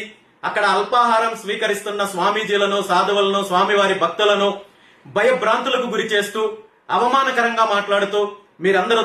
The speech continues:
దొంగ స్వామీజీలు, దొంగ భక్తులు అంటూ నీచంగా మాట్లాడుతూ రెచ్చగొట్టే ప్రయత్నం చేసినప్పటికీ కూడా అందరూ సంయమనం పాటించి శాంతియుతంగా,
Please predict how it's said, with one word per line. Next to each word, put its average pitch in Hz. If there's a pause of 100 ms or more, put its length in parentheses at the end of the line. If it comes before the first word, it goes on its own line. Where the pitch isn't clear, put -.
దొంగ 233 (100)
స్వామీజీలు, 214 (120)
దొంగ 247 (120)
భక్తులు 233
అంటూ 214 (480)
నీచంగా 240 (120)
మాట్లాడుతూ 208 (420)
రెచ్చగొట్టే 226 (100)
ప్రయత్నం 208
చేసినప్పటికీ 196
కూడా 190 (880)
అందరూ 214 (480)
సంయమనం 240 (100)
పాటించి 196 (460)
శాంతియుతంగా, 226